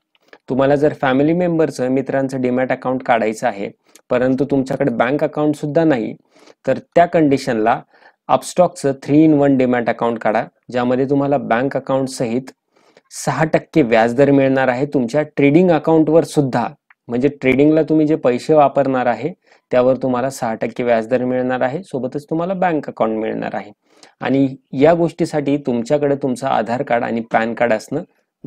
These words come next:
गरजेचं आहे. तर चला वळूया आता बँक निफ्टीकडे. आता निफ्टी फिफ्टीमध्ये ज्या प्रकारे समजावून सांगितलं त्या प्रकारे मी तर इथे समजावून सांगणार नाहीये.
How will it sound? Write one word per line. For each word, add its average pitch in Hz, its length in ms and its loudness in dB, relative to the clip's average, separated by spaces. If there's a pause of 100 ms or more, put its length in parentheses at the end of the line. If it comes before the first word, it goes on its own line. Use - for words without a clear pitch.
(100)
गरजेचं 110 440 0
आहे. 92 120 -10 (680)
तर 131 140 6
चला 165 440 0 (220)
वळूया 151 380 6
आता 160 240 -2 (520)
बँक 127 380 -2
निफ्टीकडे. 113 500 -4 (800)
आता 151 340 2
निफ्टी 143 440 2
फिफ्टीमध्ये 185 640 0
ज्या 147 140 4
प्रकारे 151 400 2
समजावून 143 460 0
सांगितलं 117 480 -4 (100)
त्या 135 120 4
प्रकारे 143 380 2
मी 139 260 2
तर 143 100 2
इथे 139 240 0
समजावून 127 420 -4
सांगणार 123 420 -4
नाहीये. 123 380 -2